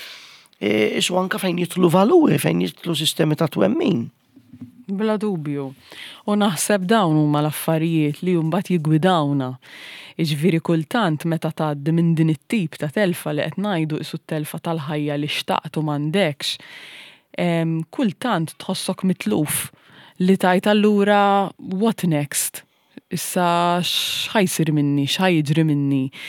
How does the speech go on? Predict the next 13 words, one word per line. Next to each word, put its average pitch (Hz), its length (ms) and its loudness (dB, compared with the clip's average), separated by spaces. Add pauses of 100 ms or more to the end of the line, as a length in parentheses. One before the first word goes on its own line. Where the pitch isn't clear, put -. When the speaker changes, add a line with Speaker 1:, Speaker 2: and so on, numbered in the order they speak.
(240)
Speaker 2:
Qisu 165 880 0 (100)
irrid 170 280 0
immur 151 320 -2
lura, 180 640 2 (300)
eh, 170 140 -6
mill-bidu 180 680 0 (200)
u 220 120 -2
nara 170 400 2
naqra, 180 480 -2 (640)
em, 165 300 -2
x'ħan 160 280 -4
għamel. 156 420 -2 (500)
Em, 156 1400 -2